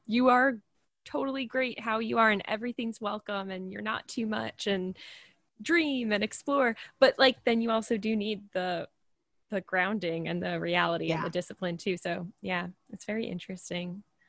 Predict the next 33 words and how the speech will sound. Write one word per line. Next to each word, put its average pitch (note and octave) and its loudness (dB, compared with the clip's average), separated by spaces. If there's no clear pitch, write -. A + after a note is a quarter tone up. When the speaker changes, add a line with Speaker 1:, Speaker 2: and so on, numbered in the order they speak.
Speaker 2:
It's - -8
true. F3+ -4
Harlequin E4+ 8
romance C4+ 6
won't G#3+ 4
pay F#3+ 2
the F#3 0
bills. D#3 2
You D#4 8
do A#3+ 4
need B3 6
Speaker 1:
<laughs> B3 4
Speaker 2:
to E3+ 4
find E3+ 4
a - -2
day D#3+ 2
job. F3 2
<laughs> G#3 -8
Speaker 1:
But F4+ 4
I C#4+ 6
will E4+ 0
say D4+ 2
that G#3+ 2
I A#3 -2
think, A#3 -4
like, A3 -4
taking C4+ 0
a, A3+ 2
taking C#4 -2
risks A3+ -2
like G#3+ 0
that F#3+ -2
someti-, A#3 -6